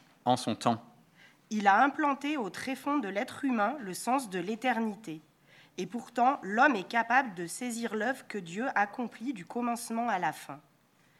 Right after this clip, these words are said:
Speaker 2: Aussi ai-je conclu qu'il n'y a rien d'autre qui soit bon pour lui que jouir du bonheur et se donner
Speaker 1: du bon temps
Speaker 2: durant sa vie. Car si quelqu'un peut manger et boire et jouir du bonheur au milieu de son dur labeur,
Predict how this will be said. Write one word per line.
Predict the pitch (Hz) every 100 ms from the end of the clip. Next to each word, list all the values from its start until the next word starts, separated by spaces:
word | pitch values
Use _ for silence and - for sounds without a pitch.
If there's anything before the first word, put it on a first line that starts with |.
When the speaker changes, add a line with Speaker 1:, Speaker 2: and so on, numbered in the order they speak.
| _ - _ _
Speaker 2:
Aussi | 190 214 - 339
ai-je | 302 -
conclu | - 240 - 277
qu'il | 302 -
n'y | 208 202
a |
rien | 180 220 277 285
d'autre | 214 240 254 - -
qui | 214
soit | - 208 190
bon | 170 220 302
pour | - 214
lui | 202 196 226 - - - - -
que | 214
jouir | 208 262 320 233
du | 185 185
bonheur | 196 247 208 220 262 - - - -
et |
se | 190 -
donner | 202 196 254 233 240 - - - -
Speaker 1:
du | 110
bon | 113 135 147
temps | 143 101 - - - - - - - _ _ _ -
Speaker 2:
durant | 170 202 220
sa | - 196
vie. | 170 147 - _ _ _ _ _ _ _ _ -
Car | 196
si | - -
quelqu'un | 180 269 269 302 320
peut | 302
manger | 202 202 247 233 294 214
et |
boire | 165 185 196 226 180 -
et | 185 190
jouir | 180 226 277 247 175
du | 170
bonheur | 170 226 262 254 240
au | 180
milieu | 180 214 233 269
de | 220
son | 160 - 165
dur | 165 277
labeur, | 254 196 170 160 208